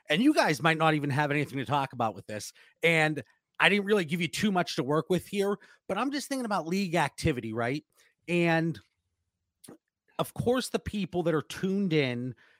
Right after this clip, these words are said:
that are listening to Dynasty Theory on a weekly basis, that are in the Discord, absolutely free. Hit us up for the link. It's in the show description. Check it out.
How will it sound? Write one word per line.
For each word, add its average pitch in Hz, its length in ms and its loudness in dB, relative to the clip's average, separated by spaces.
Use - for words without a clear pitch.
that 160 80 2
are 151 100 2
listening 165 520 -2
to 151 100 -10
Dynasty 143 640 -4
Theory 131 300 0
on 127 80 0
a 123 60 -4
weekly 117 400 -8
basis, 110 720 -6
that 135 100 2
are 123 140 2
in 160 120 2
the 190 80 2
Discord, 113 720 -6
absolutely 175 580 2
free. 143 540 -2
Hit 143 160 -2
us 147 160 -2
up 165 120 0
for - 80 -12
the 180 100 0
link. 139 340 -2
It's - 200 -12
in 131 60 -4
the 156 80 0
show 156 300 2
description. 139 720 -4
Check 151 240 -4
it 165 80 -2
out. 147 280 0